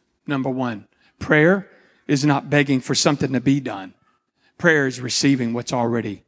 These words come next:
been given. Prayer is for us to receive the mind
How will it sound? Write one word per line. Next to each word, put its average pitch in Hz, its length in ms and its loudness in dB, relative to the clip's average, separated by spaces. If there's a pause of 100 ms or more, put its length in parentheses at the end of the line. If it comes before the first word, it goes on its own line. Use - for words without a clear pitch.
(160)
been 127 180 -2
given. - 400 -12 (1400)
Prayer 185 480 2 (220)
is 190 160 0
for 175 260 0
us 180 440 2 (160)
to 185 100 6
receive 156 680 2 (200)
the 165 100 0
mind 160 580 2